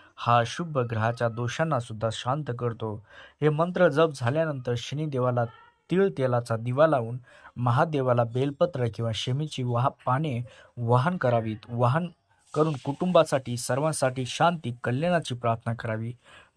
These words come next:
गरजू व्यक्तीला मदत करणे हा देखील या उपायाचा भाग असू शकतो.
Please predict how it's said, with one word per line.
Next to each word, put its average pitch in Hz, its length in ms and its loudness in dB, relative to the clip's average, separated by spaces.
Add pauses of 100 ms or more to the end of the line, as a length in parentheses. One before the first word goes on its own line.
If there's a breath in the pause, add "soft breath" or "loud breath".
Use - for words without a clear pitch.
(100)
गरजू 127 280 4
व्यक्तीला 135 420 2
मदत 113 240 0 (140)
करणे 117 400 0 (180)
हा - 260 0
देखील 143 340 -4
या 120 140 0
उपायाचा 120 520 0
भाग 110 340 0
असू 123 220 -2
शकतो. 113 460 -10